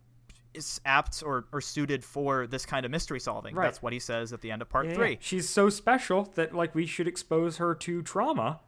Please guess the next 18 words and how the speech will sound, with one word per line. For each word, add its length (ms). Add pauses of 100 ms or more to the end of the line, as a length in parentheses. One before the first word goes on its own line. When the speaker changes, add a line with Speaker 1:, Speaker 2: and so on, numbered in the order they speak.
(160)
Speaker 2:
um, 360
so 180
that 160
she 140
Speaker 1:
Because 220
Speaker 2:
can 80
Speaker 1:
she 60
Speaker 2:
live 160
Speaker 1:
can 20
Speaker 2:
to 100
Speaker 1:
handle 180
Speaker 2:
her 100
Speaker 1:
it. 80
Speaker 2:
biggest 380
potential. 640 (460)
Speaker 1:
Yeah, 320
exactly, 560
right? 220